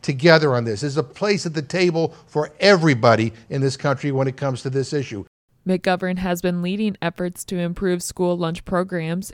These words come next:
Speaker 2: and to provide them universally to students across the country. He says ending hunger in school meal programs involves more than providing nutritious foods.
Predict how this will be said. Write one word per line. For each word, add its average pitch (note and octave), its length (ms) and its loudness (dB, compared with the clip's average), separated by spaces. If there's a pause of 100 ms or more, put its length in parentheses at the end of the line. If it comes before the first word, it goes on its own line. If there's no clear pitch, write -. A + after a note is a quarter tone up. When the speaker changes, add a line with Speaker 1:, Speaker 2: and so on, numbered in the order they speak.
Speaker 2:
and F#3+ 160 -6
to G3+ 80 -6
provide F#3+ 480 -2
them F3 180 -2
universally F3+ 840 -2
to F#3 180 -2
students F3 520 -2
across F3 360 -2
the F3 100 -12
country. F3 560 -2 (500)
He G3+ 200 -4
says F#3+ 340 0
ending F3+ 300 -2
hunger F3 400 -4
in F3 120 -2
school F3 380 -2
meal E3+ 220 -2
programs E3+ 720 -2
involves F#3+ 440 0
more F3+ 360 2
than B3+ 160 -6
providing E3+ 480 -2
nutritious D#3 520 -4
foods. D3+ 520 -4